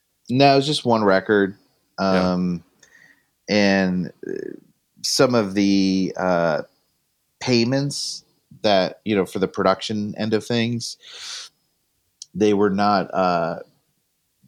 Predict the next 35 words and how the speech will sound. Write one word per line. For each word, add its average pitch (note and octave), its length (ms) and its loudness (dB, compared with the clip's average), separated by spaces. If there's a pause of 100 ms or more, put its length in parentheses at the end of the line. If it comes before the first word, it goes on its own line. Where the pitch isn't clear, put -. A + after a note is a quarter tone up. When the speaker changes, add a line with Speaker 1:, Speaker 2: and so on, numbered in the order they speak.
Speaker 1:
they A2+ 120 2
were A2 120 2
not G2 340 0
honoring F#2+ 640 -2 (720)
the E2+ 340 0 (300)
production G#2+ 460 0
deals G#2 420 0
<laughs> - 40 -8
we, - 100 -2 (140)
we A#2+ 80 4
had A2 160 2
signed. A2+ 500 0 (360)
Speaker 2:
Okay. G2 180 -6
Speaker 1:
And F#2+ 120 2
it F2+ 140 0
took, G2+ 240 0 (100)
it F#2+ 100 -4
took A#2+ 140 0
a F2+ 60 0
lot F2+ 300 0
of F2 80 0
work F2 500 -2
and E2+ 100 -4
a F2 60 -4
lot F2 220 0
of E2+ 220 -6
begging F2 580 -4
to F2+ 100 -4
get F2 340 -4 (220)
the F2+ 100 -4
payments F2+ 500 -4
that D#2+ 160 -4
we F#2+ 100 -2
were F#2 120 0
promised F2+ 600 -4